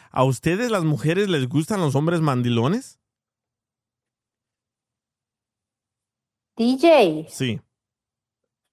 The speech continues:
Speaker 2: No.
Speaker 1: <laughs>
Speaker 2: No. No, porque es que pienso que cada uno tiene su espacio, entonces,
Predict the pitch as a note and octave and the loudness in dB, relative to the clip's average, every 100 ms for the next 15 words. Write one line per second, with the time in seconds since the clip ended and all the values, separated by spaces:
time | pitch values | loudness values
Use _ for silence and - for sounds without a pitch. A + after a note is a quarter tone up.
0 | _ A#3 A3 E3+ E3+ _ _ - F4+ _ | _ 0 0 0 -8 _ _ -10 -10 _
1 | _ E3 - G#3+ G3+ G3+ F3+ F#3 F#3 C4+ | _ -8 -4 -2 -2 -2 -2 -2 2 4
2 | D4 C#4+ - - D#4+ - F4+ - - - | 6 6 4 -4 -6 -4 -4 -4 -16 -20
3 | - _ _ F4 - F4 _ F#4+ - _ | -20 _ _ -2 -2 -14 _ -20 -20 _
4 | - C4+ E3 D3 _ _ _ _ - D4 | -10 -10 -8 -12 _ _ _ _ -6 0
5 | E4 E4 G#4+ G#4+ F4+ - E4+ D#4+ - E4+ | 0 0 -6 -12 -8 -2 0 0 2 2
6 | E4 E4+ E4+ F#4 - E4 C4 B3 C#4+ D4+ | 2 0 0 -2 2 2 4 2 2 0
7 | D4+ D#4 D#4+ D#4 E4+ B3+ - - C4+ D#4+ | 2 2 2 4 2 2 -2 2 2 2
8 | C4+ G#3+ A3 A3 C4+ C4+ | 0 -2 -2 -2 -2 -4